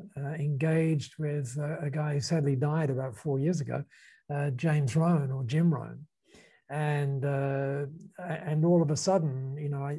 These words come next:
I had this incredible experience of, like, being in a time tunnel,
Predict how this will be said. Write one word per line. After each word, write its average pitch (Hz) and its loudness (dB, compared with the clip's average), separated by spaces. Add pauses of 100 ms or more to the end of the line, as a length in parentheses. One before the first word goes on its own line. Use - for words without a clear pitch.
I 143 -2
had 135 2
this 143 0
incredible 143 0 (680)
experience 143 -2
of, 139 -4 (100)
like, 143 -6
being 156 4
in 139 0
a 131 -4
time 170 0
tunnel, 127 -8